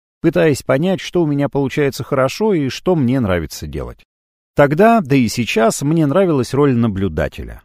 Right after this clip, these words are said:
как в зоопарке, но только не за обезьянками, а за людьми вокруг. Я смотрел на человека и сам для себя прогнозировал его поведение в той или иной житейской ситуации.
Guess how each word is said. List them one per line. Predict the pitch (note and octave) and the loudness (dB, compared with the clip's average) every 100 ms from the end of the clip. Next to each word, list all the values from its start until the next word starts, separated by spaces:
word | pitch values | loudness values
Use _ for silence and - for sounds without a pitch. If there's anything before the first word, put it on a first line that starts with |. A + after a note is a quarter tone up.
| _ | _
как | D3+ C3 | -4 -2
в | |
зоопарке, | C#3 D3+ G3 D#3+ - C2 - _ _ | -2 0 2 0 -2 -10 -12 _ _
но | A#2+ C#3+ | 0 2
только | - D3+ B2+ A#2+ | 2 0 2 2
не | C3+ | 4
за | A#2 | 4
обезьянками, | B2+ A#2 G2+ C3 D#3 - C#2+ B1+ _ _ _ | 2 2 0 0 -2 -4 -10 -14 _ _ _
а | G2+ | -4
за | F2+ G2+ | 0 0
людьми | G2+ F2 G#2 | 0 0 0
вокруг. | F2+ E2+ D2 - - _ _ _ _ - | 0 -4 -8 -16 -20 _ _ _ _ -2
Я | A#2 | 0
смотрел | A#2+ A#2+ A2+ C3 C#3+ | 2 0 0 0 2
на | A#2 | 2
человека | G#2+ G#2+ F#2 C#3 - | 0 -2 0 -2 -2
и | G2+ F2+ F2 | -2 -2 -2
сам | - C#3+ | 0 2
для | A2 F2+ | 2 -2
себя | - G2 C#3 | -4 -2 -2
прогнозировал | A2 F2 F2 E2 D3+ B2 F#2 | -2 -4 -4 -2 -2 -2 -2
его | F2 G#2+ | -2 -4
поведение | - E2+ D2+ F#2+ F3 C3 D2+ | -4 -6 -4 -2 0 -2 -4
в | - | -8
той | - F3 C#3 | -2 0 0
или | G2+ F#2 F2 | 0 0 -2
иной | G#2+ D#3+ A#2+ | -2 -2 -2
житейской | A2 C3+ C3 - A2+ | -4 -4 -6 -4 -6
ситуации. | A#2+ C3+ A#2 F2 - A#1 | -4 -2 -2 -4 -12 -16